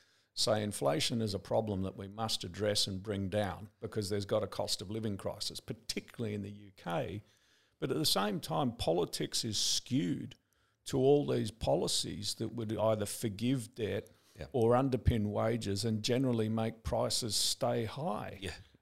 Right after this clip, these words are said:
Speaker 1: And, and frankly, very close to the top of that list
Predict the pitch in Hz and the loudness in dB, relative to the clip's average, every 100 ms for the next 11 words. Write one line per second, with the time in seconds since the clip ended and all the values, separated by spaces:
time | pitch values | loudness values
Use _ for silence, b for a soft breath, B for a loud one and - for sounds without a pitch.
0 | _ 117 120 117 - 127 131 165 190 - | _ 0 0 0 -2 -2 -2 -2 -2 -2
1 | 123 107 - _ _ 143 117 139 185 143 | -4 -4 -8 _ _ -20 -2 2 2 2
2 | - 120 117 113 101 95 120 - 98 107 | 2 2 2 0 -2 0 0 0 0 2
3 | 120 - 107 - - | 2 -2 -8 -6 -6